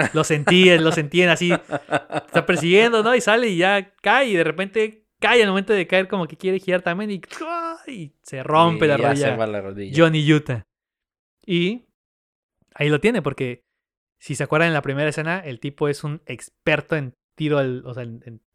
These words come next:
Speaker 1: matar a los, estos güeyes. Y lo tiene ahí en la mira mientras se, se, se le está escapando, pero de repente le tira una mirada body así, ¿no? Se ven esos ojos azules detrás de la
Speaker 2: A
Speaker 1: máscara y dice,
Speaker 2: bromance.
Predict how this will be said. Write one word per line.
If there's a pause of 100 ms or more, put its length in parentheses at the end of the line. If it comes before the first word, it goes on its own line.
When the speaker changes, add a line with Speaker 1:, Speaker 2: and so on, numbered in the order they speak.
Speaker 1:
matar
a
los,
estos
güeyes. (120)
Y
lo
tiene
ahí
en
la
mira
mientras
se,
se,
se
le
está
escapando, (160)
pero
de
repente
le
tira
una
mirada (140)
body
así,
¿no?
Se
ven
esos
ojos
azules
detrás
de
la
Speaker 2:
A
Speaker 1:
máscara
y
dice,
Speaker 2:
bromance.